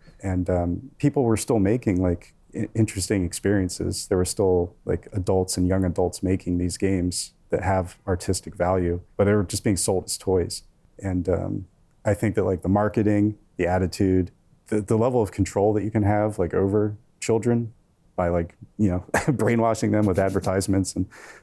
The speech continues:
all the Nintendo powers I would get in the mail and read from, like, cover to cover, just turning me into a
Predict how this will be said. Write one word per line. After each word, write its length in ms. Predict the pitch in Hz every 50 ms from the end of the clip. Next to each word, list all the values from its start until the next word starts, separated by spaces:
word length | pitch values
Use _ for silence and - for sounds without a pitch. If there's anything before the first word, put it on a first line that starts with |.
| _ -
all 120 | 117 120
the 80 | 113 120
Nintendo 420 | 110 107 101 117 113 110 107 98
powers 400 | - 101 98 98 98 101 98 -
I 60 | 101
would 100 | 95 90
get 80 | 110 98
in 60 | 98
the 80 | 104 95
mail 260 | 95 95 98 101 95
and 140 | 90 90 90
read 180 | 92 92 90
from, 140 | - - 95
like, 140 | 92 92 -
cover 200 | - 95 90 90
to 60 | 90
cover, 360 | - - 95 90 90 92 90
just 300 | 87 - - - - - _ _ _
turning 260 | - - 101 95 92 92
me 140 | 92 90
into 320 | 90 92 - - 92 90 90
a 80 | 90